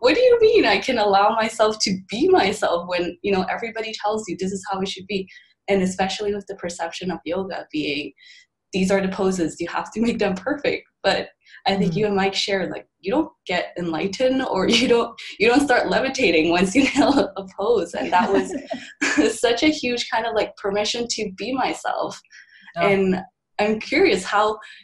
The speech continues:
Speaker 1: your background in dancing and how Mike's background in Tai Chi, how did it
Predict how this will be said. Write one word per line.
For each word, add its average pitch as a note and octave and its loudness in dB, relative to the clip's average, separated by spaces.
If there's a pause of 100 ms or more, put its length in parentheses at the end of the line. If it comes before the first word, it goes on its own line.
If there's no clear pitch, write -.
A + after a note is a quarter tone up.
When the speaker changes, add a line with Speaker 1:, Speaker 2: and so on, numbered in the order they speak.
(100)
Speaker 1:
your G#3 0
background A3+ 2
in F#3 -2
dancing F3 -4
and F3 -4
how F3+ -6
Mike's F3 -8 (120)
background E3+ -2
in E3 -4
Tai D#3+ -6
Chi, G3+ -2
how G3+ -2
did A#3+ -4
it A#3 -2